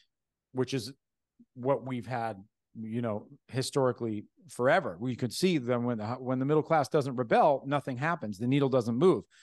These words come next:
But when you get the poor, which is, you know, the guy next to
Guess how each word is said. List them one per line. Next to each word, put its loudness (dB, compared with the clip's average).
But -4
when 0
you 2
get 0
the -2
poor, 2
which -4
is, -4
you 0
know, 0
the 2
guy 2
next -2
to -4